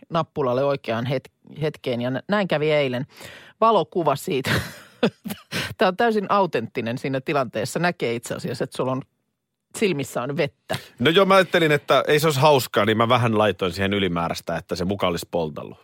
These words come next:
Speaker 1: Jep, jep. Näin.
Speaker 2: Ei vaan. Se tuntui aivan hirveältä.
Speaker 1: Radio Novan aamun Facebook-sivulla, niin siellä, sieltä löytyy, <laughs> löytyy tää kuva, missä Aki on suu ammollaan kuin linnun poika.
Speaker 2: Sä tiedät, Minna, mä oon tehnyt tyhmiä asioita.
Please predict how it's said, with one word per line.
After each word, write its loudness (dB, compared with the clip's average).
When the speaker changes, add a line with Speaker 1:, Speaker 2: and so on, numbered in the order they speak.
Speaker 1:
Jep, -6
jep. -4
Näin. -4
Speaker 2:
Ei 2
vaan. 0
Se -2
tuntui 4
aivan 6
hirveältä. -6
Speaker 1:
Radio 2
Novan 2
aamun 2
Facebook-sivulla, -4
niin -6
siellä, 0
sieltä 0
löytyy, 0
<laughs> -2
löytyy -2
tää -2
kuva, -4
missä -6
Aki -2
on -2
suu -4
ammollaan -2
kuin -2
linnun -2
poika. -6
Speaker 2:
Sä 0
tiedät, 2
Minna, -2
mä 2
oon 2
tehnyt -4
tyhmiä -4
asioita. -14